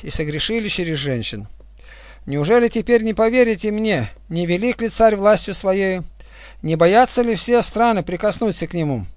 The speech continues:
Я видел и Апамину, дочь славного Вартака, царскую наложницу,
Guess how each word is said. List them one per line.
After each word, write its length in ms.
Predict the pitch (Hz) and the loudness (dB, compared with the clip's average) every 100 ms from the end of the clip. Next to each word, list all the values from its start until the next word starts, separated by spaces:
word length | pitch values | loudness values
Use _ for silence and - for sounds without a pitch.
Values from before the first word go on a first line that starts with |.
| - - - - | -20 -20 -20 -12
Я 180 | - 180 | 2 2
видел 460 | 196 277 220 139 - - - - - - - - - - | 4 2 2 0 -2 -12 -20 -20 -20 -20 -20 -20 -16 -4
и 240 | 226 220 - | -2 -2 -4
Апамину, 680 | - 185 233 240 247 185 139 | 0 2 2 2 2 0 -2
дочь 240 | 165 208 160 | 0 0 0
славного 500 | - 220 208 190 175 | 2 4 4 2 4
Вартака, 560 | 202 - 180 143 202 | 2 4 2 2 -2
царскую 640 | - 208 190 - 175 165 156 | -2 2 2 0 -4 -4 -4
наложницу, 720 | 185 185 147 113 117 - 110 | -2 0 0 0 -6 -8 -14